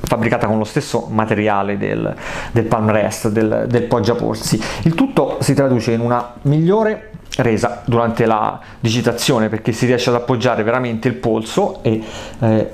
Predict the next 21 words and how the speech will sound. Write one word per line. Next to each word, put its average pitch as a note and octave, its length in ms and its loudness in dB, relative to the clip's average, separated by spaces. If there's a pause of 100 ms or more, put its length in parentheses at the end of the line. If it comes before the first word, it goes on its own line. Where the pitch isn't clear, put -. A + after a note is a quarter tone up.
a C3+ 80 2
raggiungere A#2 460 2
i - 20 -2
tasti B2+ 320 -2
più C3 160 2
alti A2+ 380 -2
senza A2 320 0
particolari, G#2+ 600 0 (220)
particolari G#2+ 480 2
sforzi. - 640 -4
Questa G3+ 260 0
condizione G#3+ 420 2
è C#3 40 2
resa A#2+ 200 2
possibile A#2+ 420 0
anche G#3+ 640 -2
da A#2+ 120 4
un'altra A#2+ 340 2
novità, C3+ 460 -2
che G2 160 -4
è F#2 180 -2